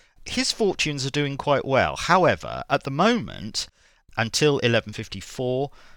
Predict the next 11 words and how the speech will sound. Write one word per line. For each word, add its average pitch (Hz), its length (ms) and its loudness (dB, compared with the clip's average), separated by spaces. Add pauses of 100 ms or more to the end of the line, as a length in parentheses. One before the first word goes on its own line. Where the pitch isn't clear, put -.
(200)
it 123 140 0
is 127 340 -2
Stephen 95 800 0 (240)
who 117 160 0
emerges 107 440 0
victorious 120 640 -2
out 90 160 -2
of 87 60 -14
the 90 60 -8
Civil 85 320 -6
War. 69 420 -8